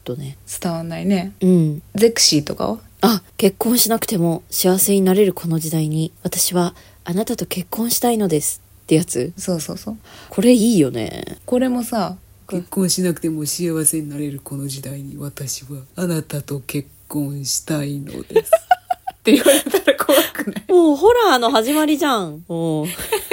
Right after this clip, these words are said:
Speaker 1: <laughs>
Speaker 2: 言い方大事すぎない？
Speaker 1: 確かに。ホラーの怖すぎるな。
Speaker 2: <laughs> あれは？日立。
Speaker 1: Inspire the next。
Speaker 2: あ、そうそうそう。
Speaker 1: あー。
Speaker 2: 日立、Inspire the nextってやつをさ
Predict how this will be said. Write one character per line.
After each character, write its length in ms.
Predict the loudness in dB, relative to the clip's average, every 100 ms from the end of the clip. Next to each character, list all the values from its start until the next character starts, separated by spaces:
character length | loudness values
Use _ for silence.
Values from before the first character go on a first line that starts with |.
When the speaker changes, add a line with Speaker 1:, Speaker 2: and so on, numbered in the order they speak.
| -2 2 2
Speaker 1:
<laughs> 880 | 2 0 2 2 0 -2 -2 -6 -6
Speaker 2:
言 100 | -2
い 40 | 2
方 260 | 2 2
大 260 | 4 4 4
事 160 | 2
す 120 | 0 0
ぎ 100 | -2
な 120 | -4
い？ 120 | 0
Speaker 1:
確 240 | 4 4 4
か 120 | 2
に。 240 | 2 -2 -8 -4 -4 -2 2
ホ 160 | 6 6
ラ 300 | 4 2 2
ー 20 |
の 220 | 0 -4
怖 260 | -6 -8 -6
す 180 | -4 -2
ぎ 160 | -2
る 120 | -2
な。 180 | -6 -12 -16 -18 -8 2 4 4 0 -4
Speaker 2:
<laughs> 800 | -6 -12 -14 -14 -18 -20 -20 -16 -4
あ 120 | 0
れ 80 | 0
は？ 160 | 0 -4
日 180 | -12 0
立。 320 | 0 0 -6 -8 _ -4
Speaker 1:
Inspire 500 | -2 0 2 4 4
the 120 | 2
next。 580 | -2 -2 -6 -8 -12 -16 -6
Speaker 2:
あ、 100 | -4
そ 80 | 0
う 40 | 0
そ 40 |
う 40 | 0
そ 40 |
う。 40 |
Speaker 1:
あ 260 | 0 -2 -6
ー。 40 | -10
Speaker 2:
日 160 | -4 2
立、 440 | 2 2 -2 -4 -8 -2
Inspire 560 | 0 0 0 2 4
the 100 | 2
next 440 | 0 -2 -4 -8 -12
っ 20 | -16 _
て 80 | -6
や 80 | -6
つ 100 | -6
を 60 |
さ 240 | -8 -10